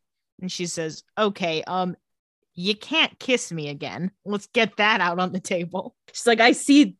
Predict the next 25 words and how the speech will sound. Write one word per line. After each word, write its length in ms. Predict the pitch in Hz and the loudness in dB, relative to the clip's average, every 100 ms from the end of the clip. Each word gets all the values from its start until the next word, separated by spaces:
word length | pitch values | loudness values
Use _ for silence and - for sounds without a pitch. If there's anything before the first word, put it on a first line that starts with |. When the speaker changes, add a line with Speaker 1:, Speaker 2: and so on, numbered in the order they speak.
| - | 2
Speaker 2:
where 180 | 226 | 4
the 120 | 190 190 | 6 2
hand 400 | 202 190 180 160 | 2 0 0 -2
is, 200 | 139 156 | -6 -4
and 80 | |
I'm 140 | 165 165 | -6 -4
just, 240 | 156 - | -8 -6
I 100 | 175 | -2
feel 240 | 165 - 175 | 0 2 4
like 140 | 165 | 4
I 100 | 165 | 0
should 200 | 143 147 | -2 -8
say 240 | - 156 143 | -6 -4 -2
that 240 | 135 143 | -4 -6
right 240 | 147 139 | -6 -8
now." 380 | 147 139 127 135 _ _ _ _ - | -8 -10 -10 -14 _ _ _ _ -6
Speaker 1:
And 120 | 277 | -4
he 80 | 302 | -2
says, 220 | 320 302 | -4 -2
"I 100 | 339 | -2
know, 160 | 349 330 - | -4 -8 -10
I 100 | 262 | -6
know, 200 | 254 240 _ | -4 -6 _
I 60 | 233 | -10
know." 180 | 240 | -8